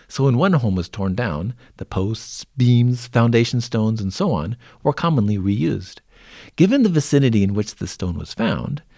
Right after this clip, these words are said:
and with it being etched with the marking of a cross,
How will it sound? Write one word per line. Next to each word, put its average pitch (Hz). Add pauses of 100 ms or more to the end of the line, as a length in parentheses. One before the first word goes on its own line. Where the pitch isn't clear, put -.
(260)
and 120
with 127
it -
being 143
etched -
with 98
the 95
marking 87
of 67
a -
cross, -